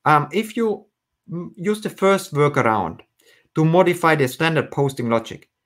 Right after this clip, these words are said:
then nobody will understand this kind of accounting. Yeah, maybe an accountant will understand what you're doing,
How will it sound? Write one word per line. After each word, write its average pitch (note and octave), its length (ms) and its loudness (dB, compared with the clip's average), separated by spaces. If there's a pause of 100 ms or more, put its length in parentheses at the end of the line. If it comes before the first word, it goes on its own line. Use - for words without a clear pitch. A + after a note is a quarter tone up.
(300)
then D3+ 480 2
nobody C3 580 2
will A2 240 -2
understand A2+ 680 -4
this A2 100 -8
kind A2+ 220 -6
of G#2 100 -8
accounting. F#2 500 -8 (180)
Yeah, B2+ 180 -4 (340)
maybe F#3 460 6
an C#3+ 180 -2
accountant D#3+ 760 -2
will A2+ 180 0
understand C3 560 0
what A2+ 160 -2
you're A2 100 -2
doing, B2+ 440 0